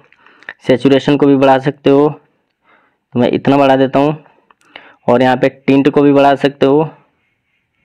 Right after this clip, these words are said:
यहाँ से शार्पनिंग को भी बढ़ा सकते हो, ठीक है। इतना करने के बाद बैक आ जाओ।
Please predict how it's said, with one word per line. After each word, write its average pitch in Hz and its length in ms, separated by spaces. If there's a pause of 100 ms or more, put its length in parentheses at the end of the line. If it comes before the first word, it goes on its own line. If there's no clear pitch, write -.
(760)
यहाँ 123 160
से 170 160
शार्पनिंग 131 600
को 127 100
भी 117 120
बढ़ा 117 200
सकते 110 300
हो, 113 80
ठीक 170 200
है। - 140 (460)
इतना 139 220
करने 139 220
के 135 80
बाद 180 240 (420)
बैक 117 320
आ 110 60
जाओ। 110 240